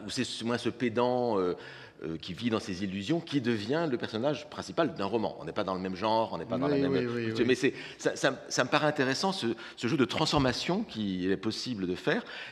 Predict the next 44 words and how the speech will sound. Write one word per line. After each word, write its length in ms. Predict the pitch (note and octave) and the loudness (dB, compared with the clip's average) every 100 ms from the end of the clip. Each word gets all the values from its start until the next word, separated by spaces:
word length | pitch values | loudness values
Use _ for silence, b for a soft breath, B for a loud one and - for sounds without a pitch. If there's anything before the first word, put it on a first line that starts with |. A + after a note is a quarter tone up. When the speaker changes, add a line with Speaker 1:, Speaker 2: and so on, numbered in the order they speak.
| - | -6
Speaker 1:
et 80 | F#2+ | -6
qu'effectivement, 560 | - A2 G2+ C#3+ D#3+ | -4 -6 -4 0 0
un, 320 | G#2 F2+ D2+ - | 0 -2 -4 -4
un 120 | F#2+ | -4
dramaturge 760 | G2 F2+ F2 B2+ E3+ A3 G2+ F#2+ | -2 -4 -4 -2 -2 -2 -4 -6
pouvait 200 | - F2+ | -4 -4
faire, 160 | F3 - | -4 -2
ou 120 | B2+ | 0
inversement, 500 | A#2 G#2 - G#2+ D3+ - B B | 0 0 -4 -4 -4 -6 B B
si, 380 | - - A2 G#2+ | -4 -2 -2 -4
mais 120 | D#2+ | -4
là, 160 | D#2+ E2 C#2+ - G1+ | -4 -4 -4 -12 -14
c'est 420 | - - - - | -14 -12 -12 -8
encore 280 | D#2 F2+ D#2 | -4 -4 -4
de, 100 | D2 | -8
de 160 | D2 D#2 | -8 -10
l'histoire-fiction, 680 | D#2+ - E2 E2 - C#3+ C#3+ B B | -6 -6 -4 -6 -2 -2 -2 B B
si 160 | - F2+ | -10 -4
Cervantes 380 | G2 E2+ E2+ B2+ B2+ | -2 -2 -2 -2 -4
avait, 320 | F2 F2+ E2+ D#2+ | -2 -2 -2 -4
euh, 220 | C#2+ - | -8 -10
connu, 440 | - F2 G2 A#2 G2+ | -6 -4 -4 -6 -6
euh, 180 | D2+ - B B - | -8 -12 B B -12
les 180 | E2+ E2+ | -8 -8
pièces 480 | - F#2+ F#2+ - E2+ | -6 -6 -6 -8 -8
de 240 | D#2 E2 | -8 -10
Shakespeare 420 | - D#2+ - A2+ | -10 -12 -10 -10
avant 220 | E2 F2 | -10 -8
d'écrire 400 | F2+ E2 - A2 | -8 -8 -6 -8
son 240 | - F#2+ E2 | -6 -10 -8
Don 100 | F2 | -8
Quichotte, 300 | F#2 - B2 | -8 -6 -6
mais 60 | F2+ | -6
ça, 120 | G#2+ | -8
c'est, 160 | - F#2 | -6 -10
je 40 | |
crois 160 | - G#2+ | -4 -6
que 60 | |
c'est, 120 | - D#2 | -4 -6
c'est 140 | F#2 | -6
tout 120 | F#2+ | -4
à 40 | F2+ | -4
fait, 260 | - G2+ | 0 2
euh, 140 | E2 | 2